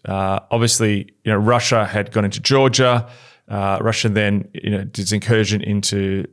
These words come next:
eastern Ukraine. Um, but then really the sense like, "Hang on, something's coming apart here,"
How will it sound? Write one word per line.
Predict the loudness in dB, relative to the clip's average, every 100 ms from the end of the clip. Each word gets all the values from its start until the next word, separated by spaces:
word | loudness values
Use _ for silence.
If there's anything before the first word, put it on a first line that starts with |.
| -2
eastern | -2 0 0
Ukraine. | -2 0 0 0 -2 -4 -14 -20 -20 -20 _ -2
Um, | 0 2 2
but | 2
then | 4 4
really | 4 4 2 2
the | 0
sense | 0 0 0
like, | -2 0
"Hang | 0
on, | 0
something's | 0 0 -2 -2
coming | -2 -2
apart | -2 -2 -2
here," | -4 -4 -2 -4